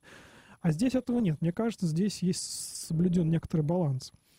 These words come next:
Ну и текст, безусловно, который, э, собственно, сценарий, вот эта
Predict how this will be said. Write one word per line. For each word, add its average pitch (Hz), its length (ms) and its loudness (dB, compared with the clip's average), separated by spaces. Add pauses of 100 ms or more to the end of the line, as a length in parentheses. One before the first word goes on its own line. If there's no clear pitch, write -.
(220)
Ну 247 240 4
и 247 480 4
текст, - 340 0
безусловно, 190 560 0
который, 170 760 0
э, - 20 2
собственно, - 340 -6
сценарий, 202 460 0
вот 151 140 -2
эта 151 360 0